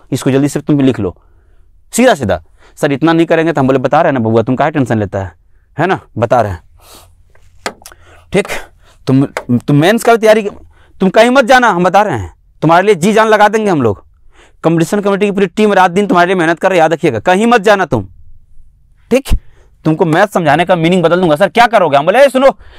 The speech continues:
एक जबरदस्ती का तरीका। सुनो, प्राइस बढ़ती है तो क्या होता है? खर्च बढ़ जाती है मेरे भाई।" हम बोले, "हाँ।" तो भाई, हमें जबरदस्ती खर्च को ही, क्या एक्सपेंडिचर को, मतलब खर्च, जबरदस्ती खर्च को तुम सौ मान लेना, जबरदस्ती।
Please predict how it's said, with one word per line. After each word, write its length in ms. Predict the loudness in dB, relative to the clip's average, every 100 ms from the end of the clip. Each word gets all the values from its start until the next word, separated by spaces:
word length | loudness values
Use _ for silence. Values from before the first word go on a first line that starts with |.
| -4
एक 140 | -2 0
जबरदस्ती 500 | 0 0 -4 -4 -2
का 120 | -2
तरीका। 440 | -2 -2 -2 -2 -6 -20 -20 -6
सुनो, 180 | -2
प्राइस 580 | -2 -4 _ -2 0 0
बढ़ती 260 | -2 0 -2
है 40 |
तो 40 | 0
क्या 120 | 0
होता 100 | 0
है? 40 | -2
खर्च 200 | -4 -2
बढ़ 160 | -2
जाती 240 | -2 -2 -2
है 40 |
मेरे 100 | -2
भाई।" 340 | 0 -2 -2 -6 -4
हम 80 |
बोले, 140 | 0 0
"हाँ।" 180 | -2 -6 -12 -12 0
तो 120 | 2
भाई, 200 | 2 0 -6 -6
हमें 260 | -2 0
जबरदस्ती 400 | 2 0 0 -4
खर्च 320 | -6 -2 -4 -2
को 140 | -2
ही, 120 | -2 -4 -14 -6
क्या 120 | -2
एक्सपेंडिचर 580 | -2 -4 -4 -2 0 0
को, 200 | 0 -4
मतलब 220 | -2 -2
खर्च, 320 | -2 -2 -2 -8 -14 -6
जबरदस्ती 380 | -4 -2 -2 -4
खर्च 320 | -4 -4 -4
को 100 | -4
तुम 160 | -2 -2
सौ 160 | 0
मान 180 | 0 0
लेना, 180 | 0 0
जबरदस्ती। 800 | 2 2 2 2 0 -2 -2